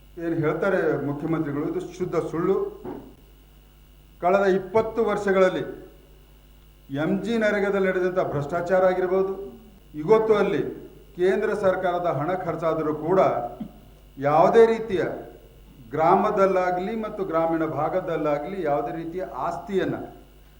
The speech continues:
ನಿರ್ಮಾಣ ಆಗಿಲ್ಲ. ಮತ್ತು ಅದರಲ್ಲಿರುವಂಥ ಅನೇಕ ಲೋಪಗಳು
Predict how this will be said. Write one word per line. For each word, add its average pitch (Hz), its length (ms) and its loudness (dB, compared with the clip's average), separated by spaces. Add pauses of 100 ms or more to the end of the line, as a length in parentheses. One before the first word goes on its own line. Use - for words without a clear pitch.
(180)
ನಿರ್ಮಾಣ 190 420 4
ಆಗಿಲ್ಲ. 147 400 2 (2750)
ಮತ್ತು 170 360 2 (1160)
ಅದರಲ್ಲಿರುವಂಥ 214 680 2
ಅನೇಕ 226 500 2
ಲೋಪಗಳು 202 800 2